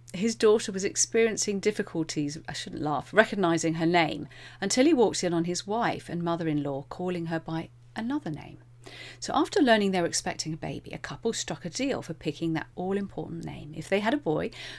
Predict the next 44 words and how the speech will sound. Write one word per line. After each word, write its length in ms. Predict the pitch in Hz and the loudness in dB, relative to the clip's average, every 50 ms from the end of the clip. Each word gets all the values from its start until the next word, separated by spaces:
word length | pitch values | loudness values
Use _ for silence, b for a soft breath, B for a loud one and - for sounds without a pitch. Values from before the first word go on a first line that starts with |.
| B B | B B
the 80 | 294 | -2
wife 340 | 262 220 202 196 196 190 - | 0 2 4 4 4 2 0
would 120 | - 214 - | -6 -6 -4
have 180 | - 233 - | -4 -6 -6
first 340 | - - 165 160 160 - - | -4 -4 -4 -4 -4 -4 -6
dibs, 400 | - - - - - - - - B B B B B B B | -6 -8 -8 -6 -6 -6 -6 -6 B B B B B B B
but 80 | - | 0
they 80 | - 269 | 0 2
welcomed 440 | 254 269 285 285 285 - 285 285 294 | 4 6 4 4 4 4 4 4 4
a 40 | 285 | 2
daughter 520 | - - 175 170 175 - - 180 170 175 - - - - - - - | -2 -2 -2 -2 -2 -2 -2 -2 -2 -4 -6 -16 -20 -20 -20 -12 -6
and 100 | - 175 | -4 -4
it 60 | 170 | -2
would 120 | 139 180 - | -2 -2 -2
be 80 | 180 | -2
up 100 | 165 - - | -2 -2 -4
to 140 | - 180 165 | -8 -10 -10
the 80 | 180 | -10
hubby 500 | 160 - - - 165 165 - 143 147 - - | -10 -8 -4 -4 -2 -2 -2 -4 -6 -6 -12
to 100 | - - | -16 -16
pick. 360 | - - - - - - - - - - - B B B B B B B B | -16 -14 -14 -14 -14 -16 -20 -20 -20 -20 -20 B B B B B B B B
The 80 | - 175 | -2 2
woman 240 | 202 233 247 240 226 | 4 4 4 4 4
was 120 | 214 - | 2 2
so 300 | - - - 247 269 294 | 0 4 6 8 8 8
convinced 460 | 285 - 277 254 269 240 165 135 - | 6 6 2 4 4 4 2 2 -2
that 80 | - - | -4 -2
they 100 | 160 160 | -2 -2
were 80 | 160 | 0
going 180 | 165 180 180 180 | 0 0 -2 -2
to 80 | - 185 | -2 -2
have 160 | 190 185 202 | -4 -2 -2
a 60 | 202 | -2
boy 360 | 180 170 147 139 - - 151 - | -2 0 -2 -2 -2 -6 -6 -6
that 140 | 175 147 | -4 -4
her 120 | 156 185 202 | -2 -4 -4
family 460 | - - - 226 247 247 226 175 151 | -6 -4 -2 0 2 2 2 2 2
gave 260 | 147 180 165 165 160 | 2 2 0 0 0
her 120 | - 185 190 | -2 -8 -8
a 40 | |
pile 440 | 196 - - - - 202 202 196 175 | -8 -8 -10 -8 -6 -4 -2 -2 -2
of 140 | - - - - | -4 -6 -6 -6
blue 320 | 185 175 190 196 202 202 | -2 0 0 0 0 -2
gifts 500 | - - 165 143 - - - - - - | -2 -2 -4 -4 -4 -8 -10 -6 -6 -6